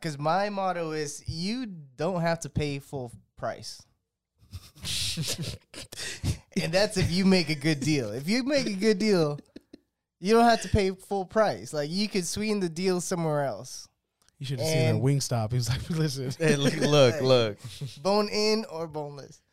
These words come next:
Speaker 1: No, mix it up. Um, yeah, no, like, OfferUp. I like going to OfferUp and just practicing negotiation right there.
Speaker 3: Wait, wait. Is your, is your practice just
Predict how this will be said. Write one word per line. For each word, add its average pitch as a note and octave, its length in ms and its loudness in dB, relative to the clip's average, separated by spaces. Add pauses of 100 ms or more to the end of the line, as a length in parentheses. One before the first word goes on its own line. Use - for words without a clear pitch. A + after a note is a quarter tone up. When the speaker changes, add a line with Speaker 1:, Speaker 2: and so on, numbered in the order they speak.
(340)
Speaker 1:
No, C3+ 360 -4
mix D3+ 320 -8
it D3+ 80 -8
up. - 180 -12 (440)
Um, D#3 720 2 (720)
yeah, D#3 220 2
no, E3 240 2
like, D#3 280 -2 (260)
OfferUp. C3 500 -6 (340)
I C3+ 60 -10
like D3+ 400 -8
going D#3 220 -4
to D3 60 -2
OfferUp E3 520 -4 (180)
and C3+ 640 -6 (500)
just - 380 -10
practicing E3 560 -2
negotiation F#3 800 -2
right G#3+ 280 0
there. D3+ 360 -4 (560)
Speaker 3:
Wait, C3 220 4
wait. A#2+ 200 4
Is B2+ 180 2
your, C#3 180 4 (180)
is C3+ 180 0
your C3+ 120 4
practice C#3+ 640 2
just C3 380 2